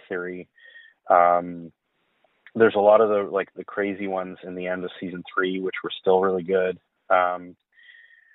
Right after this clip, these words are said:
yeah, we talked about season four, but then co-, Cooperative Polygraphy and Geothermal Escapism, those two together, I think, are my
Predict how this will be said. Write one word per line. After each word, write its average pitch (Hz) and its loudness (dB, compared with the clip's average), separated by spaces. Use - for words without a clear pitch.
yeah, 131 8
we 120 2
talked 131 4
about 135 -2
season 127 -8
four, 120 6
but 113 2
then 113 2
co-, 120 -10
Cooperative 123 2
Polygraphy 117 -2
and 101 -10
Geothermal 104 -4
Escapism, 104 -8
those 98 -4
two 104 -8
together, 95 0
I 98 2
think, - -12
are 95 -6
my 90 -6